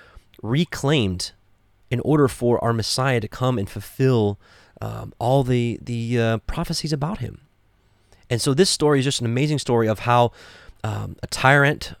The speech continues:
a, a, a tyrant king wanted to unite the world under one banner,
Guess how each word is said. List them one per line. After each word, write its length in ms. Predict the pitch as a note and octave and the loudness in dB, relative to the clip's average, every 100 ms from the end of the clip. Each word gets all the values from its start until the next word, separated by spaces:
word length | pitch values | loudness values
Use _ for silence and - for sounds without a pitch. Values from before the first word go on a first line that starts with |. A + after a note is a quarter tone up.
| _ | _
a, 160 | - - | -12 -10
a, 60 | - | -10
a 300 | F#3+ - - - | -10 -8 -10 -6
tyrant 340 | - C#3+ D3 | 0 0 0
king 460 | - B2 G#2 F#2+ G2 - _ | -4 -4 -2 -4 -8 -14 _
wanted 220 | - A2+ G#2+ | -2 0 0
to 120 | G#2 | -2
unite 300 | G2 A#2+ D3+ | 0 2 2
the 80 | D3 | 2
world 240 | B2 A#2 | 4 4
under 160 | G2+ G2 | 2 0
one 240 | A#2+ D3+ | 0 2
banner, 400 | A#2 G2+ F#2 G2+ | 2 2 0 -4